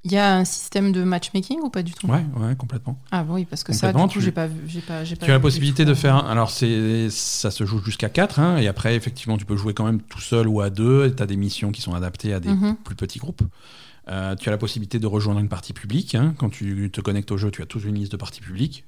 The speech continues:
Speaker 1: D'accord.
Speaker 2: avec des gens qui recherchent des trucs. Donc tu rejoins, machin, tu dis bonjour et hop, c'est parti.
Speaker 1: Ouais.
Speaker 2: Euh, ou alors tu fais une partie privée et là tu invites tes copains, euh, bah, bah, avec un code et puis tu, tu, tu joues en privé. Ouais.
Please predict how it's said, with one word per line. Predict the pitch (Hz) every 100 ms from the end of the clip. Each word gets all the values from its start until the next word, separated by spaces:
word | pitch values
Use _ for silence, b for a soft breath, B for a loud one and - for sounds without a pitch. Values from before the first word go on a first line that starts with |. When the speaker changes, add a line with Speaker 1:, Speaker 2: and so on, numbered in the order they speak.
| -
Speaker 1:
D'accord. | 196 - 180
Speaker 2:
avec | 202
des |
gens | 98 101
qui | 104
recherchent | 90 - 92
des | 92
trucs. | - -
Donc | 104 -
tu | 92
rejoins, | 92 98 110 117 117
machin, | 92 90 113
tu | 113
dis | 95
bonjour | 95 98 113 107 95
et | 95
hop, | 107 -
c'est | - 101
parti. | 90 - 208 B
Speaker 1:
Ouais. | 202 185 180 B B -
Speaker 2:
Euh, | 98 95 92 92 92 92 90 87 - - -
ou | 101
alors | 98 135
tu | -
fais |
une | 139
partie | 127 - -
privée | - 90 110 202
et | 147
là | 110
tu | 127 98
invites | 92 107 101
tes | 92
copains, | 95 - 110 135 120
euh, |
bah, | 98 95 90 95
bah, | 104
avec | 95 90
un |
code | 92 110 147
et | 117
puis | - - 92
tu, | - 87 87
tu, | - 85 80
tu | 90
joues | 95
en |
privé. | 123 95 87
Ouais. | -